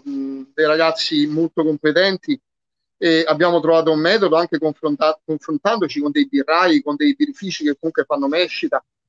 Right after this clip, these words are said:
cercando di trovare la soluzione, quella che può essere più sbrigativa, più efficace veramente per tutte queste cose qua.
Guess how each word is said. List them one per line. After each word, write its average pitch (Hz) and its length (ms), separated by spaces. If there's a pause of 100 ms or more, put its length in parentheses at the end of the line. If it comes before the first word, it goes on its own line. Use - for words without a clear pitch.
cercando 233 320
di 202 80
trovare 202 200
la 170 120
soluzione, 196 580
quella 160 180
che 147 120
può 160 160
essere 151 320
più 165 160
sbrigativa, 165 680
più 165 340 (520)
efficace 175 840
veramente 160 480
per 143 120
tutte - 240
queste 147 240
cose 135 220
qua. 165 180